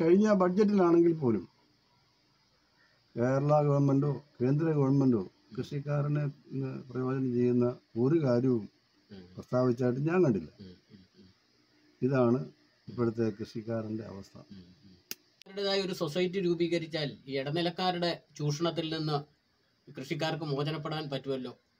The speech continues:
Speaker 2: അത് എങ്ങനെ നമുക്കതൊന്ന് എസ്റ്റാബ്ലിഷ് ചെയ്യാൻ പറ്റും എന്നതിനെക്കുറിച്ച് ഒന്ന് വിശദീകരിക്കാം.
Speaker 1: പറയാം. ഇപ്പോ ഈ അടുത്ത പ്രദേശങ്ങളില് പാമ്പാടി, പൂരോപ്പട,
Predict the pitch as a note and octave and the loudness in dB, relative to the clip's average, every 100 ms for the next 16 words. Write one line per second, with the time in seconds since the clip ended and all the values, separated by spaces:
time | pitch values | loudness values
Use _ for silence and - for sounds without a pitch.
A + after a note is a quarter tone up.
0 | _ _ B2 C#3+ - - C#3+ C#3+ E3 F3 | _ _ -4 -2 -2 -6 -4 -2 -2 -2
1 | - - D3+ C#3+ D3 C#3+ D3 D3 D3 _ | -6 -4 -2 0 0 0 2 0 -2 _
2 | _ _ - A#2 E3 E3+ E3+ D#3+ D#3+ D3+ | _ _ -18 -10 -8 -4 -4 -4 -2 -2
3 | D3 - F3+ F3 _ C#3+ C#3+ C#3+ C#3+ C#3+ | -4 -6 -8 -8 _ -4 -2 -2 -6 -8
4 | C#3+ C3+ - C#3 D3 C#3+ C3+ C3+ B2+ A#2 | -10 -12 -10 -6 -4 -6 -10 -10 -10 -14
5 | A2 A2 _ _ _ _ _ _ - _ | -14 -18 _ _ _ _ _ _ -20 _
6 | A#2 F2+ - - _ _ _ - - - | 0 0 -6 -20 _ _ _ -20 -20 -20
7 | _ _ _ - - - _ _ - - | _ _ _ -20 -20 -20 _ _ -18 -14
8 | - B2 F3 F3 F3+ F#3+ E3+ D3+ - C#3+ | -8 2 6 8 10 10 10 8 2 2
9 | D#3 G3+ F3 D#3+ F3 D3+ E3+ E3+ D3 G2+ | 2 2 2 4 4 6 6 8 6 2
10 | - _ _ _ _ _ _ _ _ _ | -4 _ _ _ _ _ _ _ _ _
11 | _ _ _ _ _ _ - B2 C3+ D3 | _ _ _ _ _ _ 0 2 4 6
12 | C#3+ B2+ D3 D3+ - _ C3 C#3 D3 C#3+ | 4 2 -2 -6 -16 _ -4 0 2 2
13 | C3+ | 0